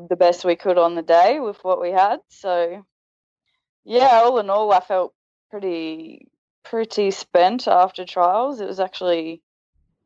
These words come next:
um, had, I think, a couple of weeks off after trials, but, yeah, coming back was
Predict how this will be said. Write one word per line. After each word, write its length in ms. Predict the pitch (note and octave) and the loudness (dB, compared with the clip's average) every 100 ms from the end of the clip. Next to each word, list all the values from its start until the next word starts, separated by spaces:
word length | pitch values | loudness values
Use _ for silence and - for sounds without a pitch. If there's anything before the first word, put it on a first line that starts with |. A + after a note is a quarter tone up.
| _ F3 | _ 2
um, 640 | E3+ E3 D#3+ F#3 F#3+ F3+ _ _ _ _ _ _ _ _ _ _ _ _ _ _ _ G#3+ | 4 4 2 -4 -12 -16 _ _ _ _ _ _ _ _ _ _ _ _ _ _ _ 2
had, 340 | A#3+ A#3 G#3 _ | 2 2 -6 _
I 80 | G#3 | -14
think, 200 | G#3 G3+ | -12 -12
a 60 | G#3 | -14
couple 340 | - B3+ C#4+ | -8 -6 -4
of 80 | C#4 | -4
weeks 220 | C#4 - | -4 -2
off 220 | F4 A4 | -2 0
after 320 | - B3+ - A#3+ | 0 0 -4 -4
trials, 640 | B3 A#3 B3+ G4+ G4 - - | 2 2 2 0 -4 -10 -2
but, 300 | F#3 E3 - _ | 0 0 -6 _
yeah, 240 | F3+ E3+ E3 _ | -4 -4 -4 _
coming 320 | B3 B3 A3 | -2 -2 0
back 320 | F3+ F#3 - | 2 2 0
was 640 | F#3+ F3 D#3+ D#3+ - - | -2 0 -2 -8 -20 -20